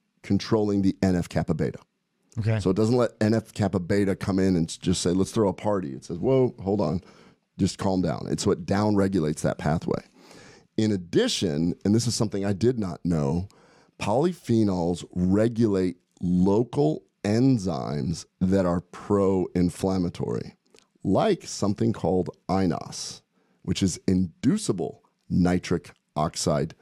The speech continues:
Speaker 1: synthase. And I just shout out to Angie, because she said, "If you're gonna do an episode follow-up," she sent me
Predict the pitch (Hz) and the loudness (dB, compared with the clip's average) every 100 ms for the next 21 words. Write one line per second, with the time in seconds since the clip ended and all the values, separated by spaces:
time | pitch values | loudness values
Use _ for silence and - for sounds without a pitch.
0 | _ - - 101 90 - - - - - | _ -12 -4 -2 -2 -2 -6 -8 -14 -18
1 | - - - _ 92 101 85 95 156 - | -20 -20 -20 _ -2 0 0 0 -2 -2
2 | - - 113 127 135 - 127 143 87 85 | -10 -2 0 0 0 0 2 2 0 -6
3 | 87 - 95 110 101 98 - - - 127 | -8 -6 -2 0 -2 -4 -14 -8 -2 0
4 | 127 113 95 120 147 123 123 113 113 - | 0 0 -2 0 2 2 2 4 2 0
5 | 101 - 101 104 - 98 95 - 98 95 | -2 0 -2 -2 0 0 0 -2 0 2
6 | 73 80 58 _ _ _ _ _ - 165 | 0 -2 -6 _ _ _ _ _ -2 -2
7 | 185 208 175 139 120 117 | 0 -2 2 2 2 -2